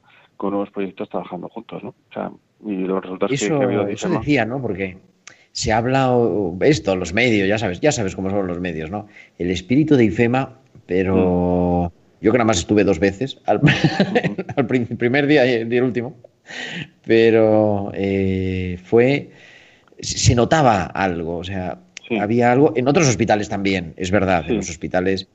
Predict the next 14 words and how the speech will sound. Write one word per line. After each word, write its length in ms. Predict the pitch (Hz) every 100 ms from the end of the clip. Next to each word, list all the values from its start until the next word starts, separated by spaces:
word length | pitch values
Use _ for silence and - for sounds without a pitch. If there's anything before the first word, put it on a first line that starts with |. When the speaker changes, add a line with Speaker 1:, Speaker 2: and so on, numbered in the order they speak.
| _ _
Speaker 2:
se 120 | 87
ha 40 |
pasado 260 | 95 98 95
muy 140 | 92
mal 300 | 92 113 117
y, 280 | 104 95 82
y 60 | 90
también 340 | 90 90 95
eso 220 | 95 - 95
ha 40 |
unido 400 | 92 101 101 98
Speaker 1:
Sí. 60 | 92
Speaker 2:
al 100 | 90
personal, 480 | 90 - 107 117